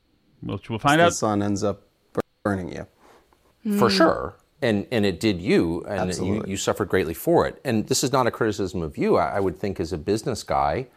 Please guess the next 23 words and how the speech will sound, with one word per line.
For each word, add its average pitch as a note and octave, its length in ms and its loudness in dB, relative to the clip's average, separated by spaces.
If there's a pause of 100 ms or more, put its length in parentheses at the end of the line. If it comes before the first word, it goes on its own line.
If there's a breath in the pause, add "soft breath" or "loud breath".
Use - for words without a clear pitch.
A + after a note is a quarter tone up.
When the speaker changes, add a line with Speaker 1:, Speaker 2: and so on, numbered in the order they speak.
(520 soft breath)
Speaker 3:
um, E2+ 400 2
you G2+ 160 -4
use F#2 380 0
every E2 280 -2
advantage. D#2+ 440 -4
These D3 180 2
are D#3+ 60 4
not B2 200 2
business E2 320 -6
guys. - 340 -8
This - 140 -8
is G2 100 -8
the G2 80 -2
Vice F2+ 220 -4
President E2 340 -4
of - 20 -8
the D2+ 60 -8
United C2+ 160 -8
States. - 240 -2
He's A#2 100 0
Speaker 2:
Right. D3 60 6
Speaker 3:
not G3 100 4
allowed D2+ 640 0